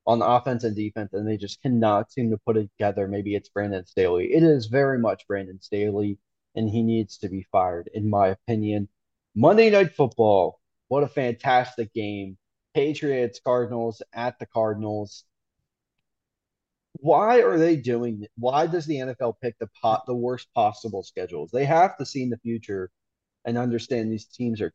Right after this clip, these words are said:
terrible and they're gonna make for terrible primetime games. For you,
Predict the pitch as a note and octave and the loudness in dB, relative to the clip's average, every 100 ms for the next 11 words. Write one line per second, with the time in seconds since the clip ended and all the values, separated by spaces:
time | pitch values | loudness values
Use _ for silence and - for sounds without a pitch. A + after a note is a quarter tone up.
0 | - C#3 A#2+ G#2+ G2 G2+ G2 G2+ G2 G2+ | -4 2 4 4 0 -4 -6 -8 -8 -6
1 | G2 G2+ G#2+ - G#2+ G#2 G2+ F#2+ - F#2 | -8 -8 -12 -8 -2 0 0 -2 -2 -4
2 | F2+ F#2 F2+ F#2 G2+ G2 G2 - _ _ | -4 -8 -6 -2 0 0 -4 -8 _ _
3 | _ _ _ _ _ _ D3+ D3 C3+ D#3 | _ _ _ _ _ _ 4 8 8 10
4 | E3 E3 D3+ | 10 10 8